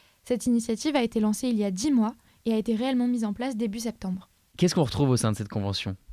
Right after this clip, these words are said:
Speaker 1: Cent cinquante dirigeantes et dirigeants d'entreprises ont été sélectionnés pour y participer. La sélection a été pointilleuse afin que tous les secteurs de l'économie soient représentés, du marketing au tourisme en passant par l'alimentaire et l'énergie, et ce, quelle que soit la taille de l'entreprise.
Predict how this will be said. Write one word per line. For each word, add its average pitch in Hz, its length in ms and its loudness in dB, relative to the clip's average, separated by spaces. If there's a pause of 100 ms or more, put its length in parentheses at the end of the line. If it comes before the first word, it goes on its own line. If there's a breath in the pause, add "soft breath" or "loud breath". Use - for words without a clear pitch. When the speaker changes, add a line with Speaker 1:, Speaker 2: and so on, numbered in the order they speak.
(420 soft breath)
Speaker 1:
Cent 339 220 -2
cinquante 285 380 -2
dirigeantes 285 480 -4
et 254 40 -6
dirigeants 262 440 -6
d'entreprises 240 720 -8
ont 220 100 0
été 240 220 -4
sélectionnés 247 600 -4
pour 214 200 -8
y 196 120 -6 (120)
participer. 226 600 -10 (520 loud breath)
La 240 100 -2
sélection 277 380 -4
a 311 60 0
été 240 140 -4
pointilleuse 262 600 -4
afin 226 220 -2
que 226 60 -4
tous - 120 -4
les 285 120 -2
secteurs 262 320 -6
de 247 60 -4
l'économie 226 520 0
soient 226 160 -8
représentés, 214 720 -6
du 214 140 -6
marketing 233 640 -4
au - 20 -10
tourisme 233 520 -6
en 208 80 -6
passant 214 280 -6
par 208 220 -6
l'alimentaire 240 580 0
et 240 60 -2
l'énergie, 202 480 -2 (460 loud breath)
et 233 60 -2
ce, 226 120 -4 (160)
quelle 330 180 -2
que 294 100 -6
soit 262 180 -4
la 247 100 -2
taille 269 180 -2
de 240 80 -2
l'entreprise. 220 640 -6